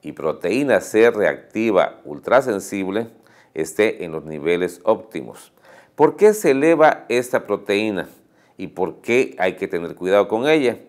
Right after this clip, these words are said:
Porque esto nos da a entender si está muy elevada o elevada, que hay un alto o mediano grado de inflamación en las arterias del cuerpo humano, en la, en todo el sistema circulatorio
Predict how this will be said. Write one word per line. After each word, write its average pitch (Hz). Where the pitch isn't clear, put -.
Porque 117
esto 185
nos 120
da 139
a 98
entender 98
si -
está 123
muy 123
elevada 104
o 82
elevada, 90
que 110
hay 127
un 143
alto 131
o 90
mediano 104
grado 110
de 82
inflamación 101
en 90
las 85
arterias 110
del 73
cuerpo 98
humano, 117
en 65
la, 64
en 80
todo 107
el 98
sistema 90
circulatorio 92